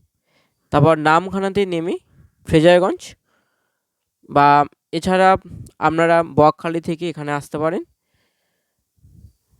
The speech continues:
বিভিন্নভাবে এখানে আসা যায়, তবে আপনারা যদি সরাসরি এখানে আসতে চান, তাহলে শিয়ালদা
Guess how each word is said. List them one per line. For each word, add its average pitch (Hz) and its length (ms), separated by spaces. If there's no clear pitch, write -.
বিভিন্নভাবে 202 720
এখানে 202 180
আসা 143 200
যায়, 330 120
তবে 151 240
আপনারা 160 380
যদি 180 200
সরাসরি 151 460
এখানে 190 180
আসতে - 220
চান, 254 120
তাহলে 156 320
শিয়ালদা 165 380